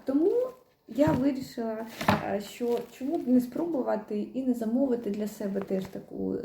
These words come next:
такі сумки. Поки знімала вам, а, оцю розпаковку, а, зателефонував кур'єр, що прийшла посилка з Молдови, про яку я вже казала в минулому відео. Так що я думаю, потихеньку-потихеньку ми до неї теж дійдемо. Там величезна упаковка,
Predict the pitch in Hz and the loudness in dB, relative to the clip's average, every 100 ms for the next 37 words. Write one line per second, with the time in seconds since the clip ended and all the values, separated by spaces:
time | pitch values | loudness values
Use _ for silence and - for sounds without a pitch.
0 | 214 196 202 202 - 381 403 392 277 269 | -6 -8 -8 -8 -2 2 2 2 -4 -6
1 | - - _ _ _ _ _ - 254 277 | -12 -20 _ _ _ _ _ 0 4 6
2 | 247 262 269 269 269 262 262 254 247 240 | 6 6 6 6 4 2 2 4 4 2
3 | 226 - 247 254 269 262 240 - 240 247 | -2 2 4 4 2 4 4 8 8 6
4 | - 277 - 381 381 - 262 247 - - | 4 0 4 4 2 0 -2 -2 -4 -14
5 | - 214 233 233 233 247 269 269 277 285 | -4 0 4 4 4 4 2 4 6 6
6 | 277 262 254 311 311 247 240 233 226 233 | 4 2 6 6 6 2 2 2 2 0
7 | 233 254 214 226 233 226 214 220 220 226 | 0 0 0 0 2 2 4 4 4 4
8 | 359 370 294 262 262 254 247 247 240 233 | 6 4 2 2 2 2 2 4 4 0
9 | 226 226 226 220 220 220 220 220 214 214 | 0 0 2 2 4 4 2 2 0 -2
10 | 214 196 202 196 196 214 - - 226 240 | -2 -2 0 2 2 0 -2 0 4 6
11 | 226 294 294 240 226 220 226 233 359 339 | 6 4 6 6 4 2 -4 -4 -4 -4
12 | 240 - 226 - 294 - 214 233 226 196 | -4 -4 -6 -2 -2 0 4 6 6 4
13 | 202 190 185 180 185 175 170 165 170 175 | 2 0 -2 -6 -6 -4 -2 0 0 0
14 | 220 208 202 202 190 185 170 170 170 190 | 0 2 2 0 -2 -6 -4 -2 -2 -4
15 | - 311 - 240 | 0 0 2 -2